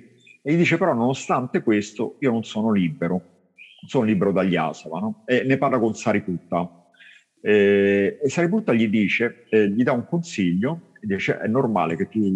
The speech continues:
insomma, rimani così", e gli consiglia di avere come oggetto di, di pratica Amatadhatu, cioè il, l'elemento del senza morte.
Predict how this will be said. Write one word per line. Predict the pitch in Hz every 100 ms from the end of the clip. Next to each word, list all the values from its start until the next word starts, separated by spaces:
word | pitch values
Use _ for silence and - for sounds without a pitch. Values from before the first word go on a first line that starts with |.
| 90
insomma, | 90 104 87
rimani | 85 90 87 87
così", | 165 175 - - - -
e | 170 -
gli | 135 165
consiglia | 202 196 208 156
di | 110 120
avere | - 131 160 110 87 87
come | - 107
oggetto | 113 107 95 151 101 - - 90 85 - -
di, | 98 87
di | 143
pratica | 107 87 82 107 110 113 - _ _
Amatadhatu, | 143 135 123 123 92 85 80 - 90 - _ _ _ _ _
cioè | - 101
il, | 101 98 -
l'elemento | 117 147 170 113 104 101 127 120 - -
del | 104 101 98 92
senza | - 123 - 107
morte. | 90 76 -